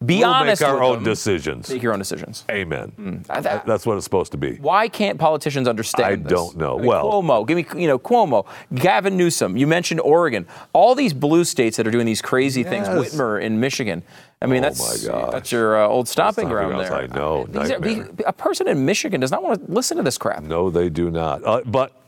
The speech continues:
Speaker 2: you know, we say that, Stu,
Speaker 1: Mm-hmm.
Speaker 2: and we have a president-elect,
Speaker 1: Yeah, yeah, no, wow.
Speaker 2: Joe Biden, that we're told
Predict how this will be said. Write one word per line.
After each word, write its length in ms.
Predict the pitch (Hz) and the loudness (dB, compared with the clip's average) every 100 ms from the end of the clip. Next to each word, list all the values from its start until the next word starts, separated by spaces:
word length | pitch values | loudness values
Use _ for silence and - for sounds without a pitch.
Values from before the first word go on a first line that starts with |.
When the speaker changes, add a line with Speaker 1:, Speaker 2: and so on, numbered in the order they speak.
| - | -2
Speaker 2:
you 100 | 170 | 0
know, 160 | 139 135 | 2 0
we 220 | 131 131 | 0 0
say 200 | 147 143 | 2 0
that, 280 | 139 147 - _ _ _ _ _ _ _ _ - | 0 -4 -8 _ _ _ _ _ _ _ _ -18
Stu, 360 | - 147 147 - - | -2 0 0 -6 -10
Speaker 1:
Mm-hmm. 200 | 117 127 - - _ _ _ _ _ _ _ _ _ _ _ | -6 -8 -10 -20 _ _ _ _ _ _ _ _ _ _ _
Speaker 2:
and 460 | 110 104 92 85 82 - _ _ _ _ _ _ _ _ _ - | -4 0 0 -4 -8 -16 _ _ _ _ _ _ _ _ _ -6
we 120 | 92 | -2
have 260 | 101 87 80 | -2 -2 -2
a 240 | 76 69 | -2 -4
president-elect, 1040 | - 113 107 117 110 101 71 - - - | -4 -6 -4 -6 -4 -4 -4 -8 -16 -10
Speaker 1:
Yeah, 220 | 127 160 139 | 0 0 0
yeah, 120 | 131 | -2
no, 180 | 151 143 | -2 -6
wow. 160 | 117 131 | -4 -4
Speaker 2:
Joe 200 | 104 107 | 0 0
Biden, 480 | 95 87 85 85 82 | 2 0 0 -4 -2
that 280 | 80 73 73 _ _ _ _ _ _ _ _ _ _ - - 65 | 0 0 -4 _ _ _ _ _ _ _ _ _ _ -20 -16 -4
we're 300 | 71 104 127 | 2 2 2
told 680 | - 170 170 143 147 151 | 2 4 6 6 2 -6